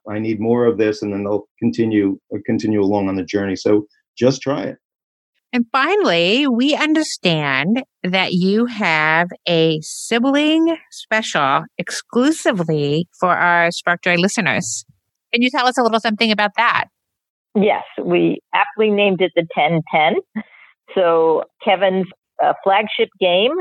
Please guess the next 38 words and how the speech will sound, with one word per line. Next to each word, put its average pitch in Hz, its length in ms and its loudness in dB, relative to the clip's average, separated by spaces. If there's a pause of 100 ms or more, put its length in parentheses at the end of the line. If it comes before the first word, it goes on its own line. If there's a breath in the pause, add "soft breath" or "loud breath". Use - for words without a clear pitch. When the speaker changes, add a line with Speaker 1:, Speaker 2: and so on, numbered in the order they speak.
(260)
Speaker 3:
is 147 240 2 (100)
called 160 220 0 (160)
Ten 202 260 0
Z. 208 280 0
It's 156 260 -2
a 135 300 2 (440)
great, 185 280 -2 (160)
fun, 175 340 0 (180)
fast 165 300 0 (100)
dice 143 240 2 (140)
game. 196 320 0 (640 soft breath)
And 170 360 2
Speaker 1:
Mm-hmm. 143 100 2
Speaker 3:
I 156 340 2 (540 soft breath)
worked 190 440 -2
with 180 160 0
Kevin 190 200 0
this 180 160 2
morning, 214 320 0
and 185 120 0
we 185 80 -2
decided 190 440 0
that 190 220 0
we 175 140 2
would, 175 240 2
uh, 165 180 2 (100)
offer 190 200 0
a 185 40 2 (120)
ten 208 200 2
ten 202 220 0
special 208 440 0
so 190 200 2
that 170 160 0
you 165 160 0
get 160 160 0 (140)
ten 214 160 2
percent 208 400 0 (180)
off 160 180 2